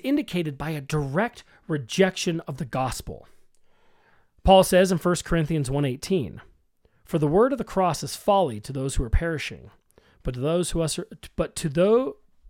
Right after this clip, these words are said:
but to us who are being saved, it is the power of God." You see, when people don't have the Spirit of God in them,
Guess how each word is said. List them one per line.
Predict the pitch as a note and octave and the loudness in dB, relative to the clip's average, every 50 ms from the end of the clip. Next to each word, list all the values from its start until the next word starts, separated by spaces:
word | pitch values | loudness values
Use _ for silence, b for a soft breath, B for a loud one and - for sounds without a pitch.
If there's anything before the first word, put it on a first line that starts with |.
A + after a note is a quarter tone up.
| _ - | _ 6
but | G3 A#3 C4+ - - | 6 6 6 4 -4
to | - - A#3 A#3+ - - | -4 -2 -2 -2 -2 -2
us | F#3+ F3 E3+ D#3+ - - | 0 0 0 0 0 0
who | F3+ D3 | 0 0
are | C3 | 0
being | B2+ F3 F#3 E3 D3 | 0 0 0 0 -2
saved, | B2+ - - A3 F3+ A#2 G2 F2+ F#2 A#2+ - - _ - | -2 -2 -2 -2 -2 -2 -4 -10 -14 -16 -18 -20 _ -10
it | D3+ C#3 | -8 -8
is | C3 - | -8 -8
the | C#3 | -8
power | - - - D#3 C3 A2 G2 | -8 -4 -4 -4 -4 -4 -6
of | F2+ F#2 - | -10 -12 -12
God." | - A#2 G2+ D#2+ - - D#2 - - _ _ _ _ _ _ _ _ _ _ _ b b b b b b b b b b b | -12 -12 -12 -12 -14 -18 -20 -20 -20 _ _ _ _ _ _ _ _ _ _ _ b b b b b b b b b b b
You | F3 | -6
see, | - A#3 | -2 0
when | A3 G3+ D3 b b b b | 0 0 -2 b b b b
people | b A#3+ C4+ A3 B3+ G3 | b 2 2 4 2 2
don't | F3 F#3+ G3 F3 | 2 2 0 2
have | D3 F#3+ G3+ F3+ C#3 | 2 2 2 2 0
the | C#3+ | -2
Spirit | - - - A3 G3 F3 D3 | -6 -2 2 4 4 4 2
of | B2+ | 0
God | B2 D#3 C#3 B2 - - - | 0 0 -2 -2 -4 -4 0
in | G#3+ A#3 A3+ F#3 | 2 4 4 4
them, | D3 A2 F2+ F2 | 2 0 -4 -10